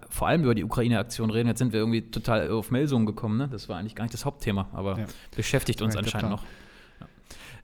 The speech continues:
Speaker 1: Ja. Ähm,
Speaker 2: Ja, und da kommt auch nicht drum rum, ähm, aber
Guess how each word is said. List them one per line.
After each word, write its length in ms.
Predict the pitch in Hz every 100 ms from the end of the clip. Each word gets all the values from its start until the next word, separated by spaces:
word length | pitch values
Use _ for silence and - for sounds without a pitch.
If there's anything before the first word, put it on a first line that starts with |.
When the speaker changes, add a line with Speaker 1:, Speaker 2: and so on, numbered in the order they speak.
| 127
Speaker 1:
Ja. 60 |
Ähm, 220 | 127 113 113
Speaker 2:
Ja, 240 | 160 123 -
und 260 | 143 120 - _ - - - 147
da 100 | 127
kommt 200 | 143 131
auch 80 | 139
nicht 140 | 139
drum 120 | 131
rum, 320 | 120 139 202 208 - -
ähm, 420 | 139 135 139 139 -
aber 500 | - 131 151 156 165